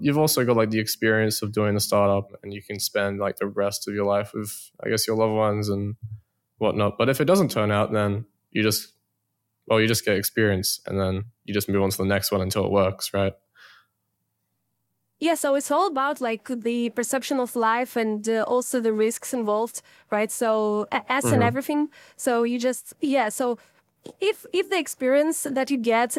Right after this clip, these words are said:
Speaker 2: in the most negative case, like, is, it's worth, it's worth it, so then you just go for it, right? And it's also, I think it's also very tied to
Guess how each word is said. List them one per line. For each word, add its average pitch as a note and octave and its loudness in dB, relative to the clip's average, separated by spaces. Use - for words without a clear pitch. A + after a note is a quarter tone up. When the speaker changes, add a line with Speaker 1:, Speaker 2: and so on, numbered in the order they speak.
Speaker 2:
in B3 0
the A#3 2
most A#3 -2
negative A#3+ -4
case, A3+ -2
like, A#3+ 0
is, - -4
it's D#4 -4
worth, B3 0
it's C#4+ -6
worth C4 0
it, E4 0
so B3 2
then B3+ 0
you C4 0
just A#3+ -4
go C4 2
for A3 0
it, G#3+ 0
right? A3+ 0
And A#3+ 0
it's D4+ -2
also, F#4 2
I C#4 0
think D#4+ -2
it's D#4 -2
also E4+ 0
very C4+ 0
tied C4+ 0
to B3 0